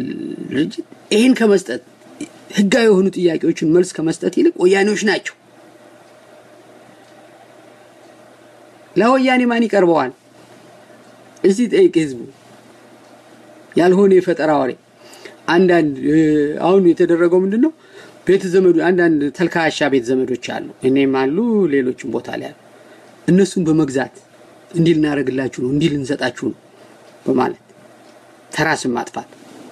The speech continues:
የተሞከረ ያለበት ሁኔታ ነው። ያስቂኝ፣ አስቂኝ ዘመዶች። እንግዲህ እዩ፣ ኢማጂን እኛ ወያኔ ስንሆን እነ ሄኖክ ወያኔ ሲሆኑ እንደዚህ ብሎ የሚያስወራ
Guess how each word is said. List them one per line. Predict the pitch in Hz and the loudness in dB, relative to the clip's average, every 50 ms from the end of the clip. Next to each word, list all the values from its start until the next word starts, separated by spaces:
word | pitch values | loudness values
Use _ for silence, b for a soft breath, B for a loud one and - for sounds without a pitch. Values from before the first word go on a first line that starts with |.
| - - | -6 -2
የተሞከረ | - 185 185 202 220 208 208 - 170 185 | 0 2 4 4 2 2 0 -2 -6 -6
ያለበት | 180 160 156 160 165 151 151 156 - | -4 -4 -4 -4 -6 -8 -10 -8 -6
ሁኔታ | 165 151 143 - 139 | -4 -4 -4 -6 -8
ነው። | - - - - - - - - - - - - - - - - - - - - - - | -14 -14 -18 -20 -20 -20 -20 -20 -20 -20 -20 -20 -20 -20 -20 -20 -20 -20 -20 -12 -8 -6
ያስቂኝ፣ | 160 175 175 - - - 202 - 185 170 135 135 | -4 -4 -4 -6 -8 -10 -6 -2 0 0 0 0
አስቂኝ | 139 131 - - 160 - 147 120 - - _ _ _ - - - | -2 -6 -6 -8 -6 -4 -4 -4 -4 -6 _ _ _ -20 -10 -6
ዘመዶች። | 123 120 117 107 - - - - - - - - - - - - - - - - - - - - - - - - - - - - - - - - - - | -4 -2 -2 -4 -6 -8 -14 -18 -20 -20 -20 -20 -20 -20 -20 -20 -20 -20 -20 -20 -20 -20 -20 -20 -20 -20 -20 -20 -20 -20 -20 -20 -20 -20 -20 -20 -10 -6
እንግዲህ | - - - - - - - | -4 -4 -4 -6 -8 -8 -4
እዩ፣ | 143 156 160 180 165 | -2 0 2 2 2
ኢማጂን | 156 147 139 131 127 127 117 123 127 | 2 2 0 0 -2 -2 -4 -4 -4
እኛ | 127 127 131 131 | -4 -2 -2 -2
ወያኔ | 131 131 131 131 131 131 127 | -2 -2 -2 0 0 0 0
ስንሆን | 120 - 151 170 170 165 | -2 0 2 2 4 4
እነ | 151 135 135 131 | 2 2 0 -2
ሄኖክ | 117 123 123 123 120 - | -2 -2 -2 -2 -4 -4
ወያኔ | - 123 120 120 117 120 120 113 | -4 -4 -2 -2 0 0 -2 -2
ሲሆኑ | - 127 131 139 151 151 151 | -2 -4 -2 0 0 2 2
እንደዚህ | 151 143 135 135 123 123 120 | 2 2 0 -2 -4 -6 -10
ብሎ | 117 127 | -8 -6
የሚያስወራ | 123 120 127 123 120 - - 127 120 - | -4 -2 -2 -4 -4 -4 -4 -4 -4 -4